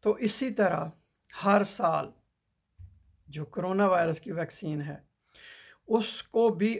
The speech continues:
अपडेट किया जाए ताकि जो इस वायरस के, अ, मोहलक अक-, असरात हैं, उनसे बचा जा सके।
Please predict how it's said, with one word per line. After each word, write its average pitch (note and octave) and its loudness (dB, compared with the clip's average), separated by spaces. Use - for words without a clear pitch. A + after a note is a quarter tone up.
अपडेट F3 -2
किया D#3 -4
जाए C#3+ -8
ताकि E3+ -2
जो E3+ -6
इस F3+ -6
वायरस D#3+ 0
के, D#3 -8
अ, F3 -2
मोहलक G3 4
अक-, - -6
असरात D#3+ -4
हैं, F3 -8
उनसे F3 -8
बचा D#3+ -6
जा D3+ -8
सके। - -18